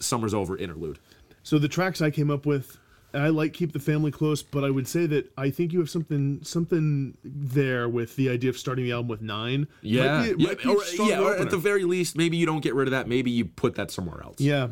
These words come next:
Speaker 2: or, yeah, something. But so the, the tracks I highlighted that I think I could get rid of, it's that foursome in the middle. I know you're not gonna like it, but it's Where I Hit a Wall. It's Redemption, With You, Faithful, Still Here.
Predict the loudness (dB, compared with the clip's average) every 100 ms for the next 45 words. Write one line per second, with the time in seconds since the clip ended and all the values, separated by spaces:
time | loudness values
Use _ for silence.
0 | -4 0 2 2 0 -4 0 0 2 -2
1 | 0 0 0 -4 -2 0 0 -2 -2 0
2 | 0 0 -4 -2 -2 -2 0 0 2 2
3 | 2 0 0 -2 0 0 0 -2 -2 -2
4 | -4 -6 -2 -2 0 0 0 0 -4 -2
5 | -2 -2 -6 -2 0 0 0 2 0 0
6 | 2 2 0 -2 -2 2 2 2 0 0
7 | 2 0 0 -2 -4 -18 -4 0 0 2
8 | 2 2 2 2 0 0 0 -2 -6 -20
9 | _ -6 -2 0 2 2 2 0 2 0
10 | 0 2 2 0 0 0 0 -2 -4 -2
11 | 0 0 0 -2 -4